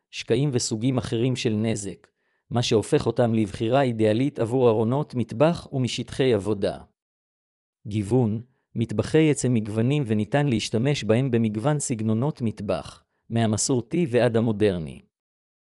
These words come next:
הם יכולים להיות מוכתמים או צבועים כדי להתאים לכל ערכת צבעים, והם יכולים להיות מגולפים או מנותבים כדי ליצור עיצובים מורכבים.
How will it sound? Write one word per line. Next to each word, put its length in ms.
הם 160
יכולים 400
להיות 260
מוכתמים 580
או 100
צבועים 540
כדי 260
להתאים 400
לכל 280
ערכת 300
צבעים, 600
והם 240
יכולים 420
להיות 320
מגולפים 720
או 80
מנותבים 800
כדי 240
ליצור 380
עיצובים 500
מורכבים. 680